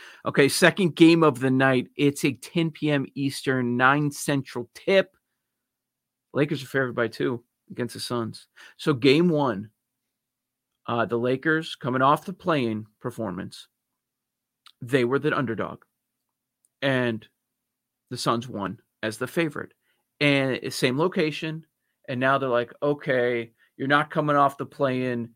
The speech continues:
do or die situation." Now they make the Lakers the favorite. And you knew that there would be a ton of money, uh, coming in on Lakers. There's, there's a lot mo-, of Lakers money for game number two here,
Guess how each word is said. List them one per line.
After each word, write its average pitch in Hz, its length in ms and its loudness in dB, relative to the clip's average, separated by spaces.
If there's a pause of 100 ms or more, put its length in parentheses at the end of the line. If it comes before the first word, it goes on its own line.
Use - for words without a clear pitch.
(140)
do 139 200 0
or 135 140 0
die 123 300 0
situation." 101 840 -8 (320)
Now 196 120 -2
they 190 140 0
make 131 380 -6
the 175 100 -2
Lakers 202 720 -2 (360)
the 139 80 -2
favorite. 101 420 -6
And 220 160 6
you 220 140 6
knew 180 280 8
that 139 160 4
there 139 120 2
would 135 140 -2
be 135 120 -2
a 123 60 -2
ton 127 200 -4
of 110 140 -4
money, 104 340 -8 (280)
uh, 117 180 -2
coming 120 280 -4
in 110 120 -4
on 107 180 -2
Lakers. 160 440 2
There's, 143 220 2
there's 135 180 -6
a 127 60 -6
lot 135 240 4
mo-, 139 260 -4
of 123 240 -2
Lakers 151 340 0
money 147 260 0
for 143 160 -6
game 123 280 -4
number 113 220 -8
two 208 240 -4
here, 196 360 6